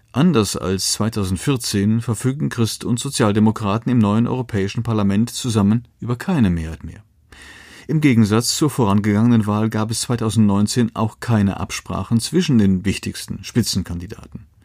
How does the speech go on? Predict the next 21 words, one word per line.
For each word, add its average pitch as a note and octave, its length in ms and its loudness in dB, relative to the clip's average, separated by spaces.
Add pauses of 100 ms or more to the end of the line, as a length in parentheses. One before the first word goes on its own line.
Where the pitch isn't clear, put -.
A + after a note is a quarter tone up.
(600)
Die C3 80 2
Ansprüche, C3+ 520 2
die A2+ 100 4
Manfred G#2 440 2
Weber G2 320 4
und A2+ 120 0
sein A2+ 200 2
sozialdemokratischer G#2 1040 0
Konkurrent G2+ 560 0
Franz - 400 -6
Timmermans G#2 640 2
auf - 140 -14
das - 180 -6
Amt G#2 400 2
des - 140 -10
Kommissionspräsidenten G#2 1040 0
erhoben, A2+ 420 0 (480)
blockierten A2 580 2
sich A#2 260 -2
vielmehr G2 440 0
gegenseitig. E2+ 720 -4